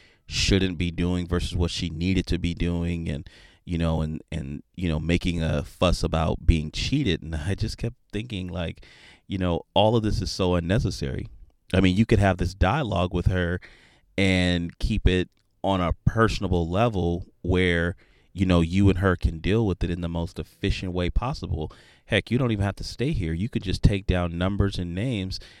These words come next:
go home, and worry about your, you know, missing money later. But, you know, that wasn't good enough for him, as it's not good enough for a lot of people. I mean, you,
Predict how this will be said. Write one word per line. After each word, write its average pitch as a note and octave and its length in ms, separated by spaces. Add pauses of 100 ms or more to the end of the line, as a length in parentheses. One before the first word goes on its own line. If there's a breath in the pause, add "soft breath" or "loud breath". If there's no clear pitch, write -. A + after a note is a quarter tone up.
(180 loud breath)
go F#2+ 280
home, G2+ 520 (100)
and F#2 560 (160)
worry G2 320
about G2 340
your, F#2 300 (440 soft breath)
you F#2 120
know, F2 180
missing F#2 460
money F#2+ 240
later. A2 500 (1000)
But, D#2+ 400 (540 loud breath)
you E2+ 100
know, D#2+ 160
that F2 200
wasn't F2+ 300
good E2+ 140
enough E2+ 240
for E2+ 120
him, F2 420
as F#2 220
it's F2 200
not E2 200
good E2 120
enough E2 200
for D2+ 120
a D2+ 60
lot E2 200
of - 60
people. D#2 300
I D#2+ 60
mean, D#2 260
you, F2+ 180